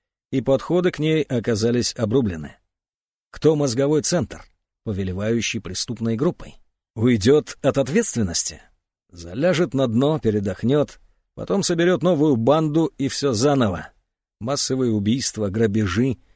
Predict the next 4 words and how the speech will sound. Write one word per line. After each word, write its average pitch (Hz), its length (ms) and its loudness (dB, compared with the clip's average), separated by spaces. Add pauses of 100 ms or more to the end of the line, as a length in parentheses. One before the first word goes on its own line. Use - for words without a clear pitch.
(180)
непоправимый 131 760 0
урон 147 360 2
социалистическому 131 1040 -4
государству. 123 840 -4